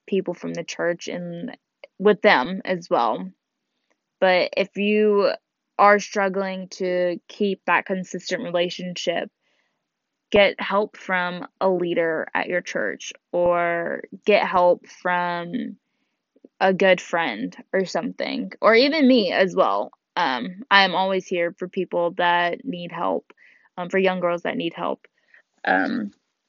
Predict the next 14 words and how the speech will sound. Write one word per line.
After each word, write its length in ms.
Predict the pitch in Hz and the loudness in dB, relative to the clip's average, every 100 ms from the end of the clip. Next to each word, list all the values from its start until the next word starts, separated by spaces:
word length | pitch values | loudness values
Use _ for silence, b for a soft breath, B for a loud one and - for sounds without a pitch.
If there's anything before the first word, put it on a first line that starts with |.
| _ _ _ _ _ _ _ _ | _ _ _ _ _ _ _ _
but 120 | 226 | 4
yeah, 340 | 220 180 127 - _ _ _ _ _ _ _ _ _ _ | 6 6 2 -4 _ _ _ _ _ _ _ _ _ _
just 320 | 220 214 - _ _ | -6 -6 -10 _ _
obey 320 | 214 196 226 262 | 0 2 2 2
your 120 | 262 | -2
parents, 580 | - 196 190 196 196 _ - | -4 -6 -6 -6 -12 _ -4
listen 320 | 208 214 226 | -4 -2 -4
to 200 | 202 196 | -2 -2
what 380 | 190 185 180 - _ - | 2 4 4 0 _ -2
they 160 | 190 | 0
tell 380 | 185 - 185 185 | -2 0 2 2
you, 420 | 190 185 185 185 | 2 2 2 0
even 360 | 180 196 202 196 | -2 -2 -2 -2
if 260 | 185 185 | -4 -4